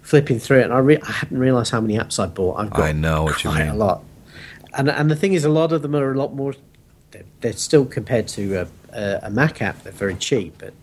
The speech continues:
Speaker 1: a lot of them are more expensive than, than iPhone apps traditionally. I, I've spent quite a lot of money. <laughs> I, I, I found, 'cause I, I, I kind of arrange everything in kind of functional groups, and I found that for every
Speaker 2: You're more
Speaker 1: functional
Speaker 2: ambitious than I am.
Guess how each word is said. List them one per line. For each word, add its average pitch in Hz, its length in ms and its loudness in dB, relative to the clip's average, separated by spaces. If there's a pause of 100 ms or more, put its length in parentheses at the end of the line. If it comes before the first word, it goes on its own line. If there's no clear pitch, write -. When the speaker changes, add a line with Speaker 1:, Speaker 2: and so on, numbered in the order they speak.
(360)
Speaker 1:
a 123 40 2
lot 160 100 6
of 160 60 0
them 135 120 0
are 123 80 4
more 131 200 4
expensive 120 680 -4
than, 98 200 -6
than 104 320 -2 (160)
iPhone 127 360 2
apps 90 220 -6
traditionally. - 480 -4
I, 160 160 0
I've 156 100 0
spent - 300 0
quite 160 200 0
a 113 40 -2
lot 101 120 -2
of 101 100 -4
money. 98 320 -2 (260)
<laughs> - 260 -12
I, 139 140 0 (300)
I, 151 120 0 (120)
I 160 140 2
found, 180 380 2 (220)
'cause 151 160 -2
I, 156 120 4
I, - 140 -4 (220)
I 143 60 -4
kind 147 200 -2
of 131 60 0
arrange 139 400 2
everything 127 360 0
in 117 180 -2
kind 120 260 0
of 104 120 -4
functional 120 520 -2
groups, - 600 2 (340)
and 127 100 -2
I 135 60 0
found 147 320 2
that 131 180 -2
for 135 140 -4
every 139 100 0
Speaker 2:
You're 107 100 2
more 135 180 4
Speaker 1:
functional 120 200 4
Speaker 2:
ambitious 139 280 2
than 87 140 0
I 107 160 4
am. 71 300 -4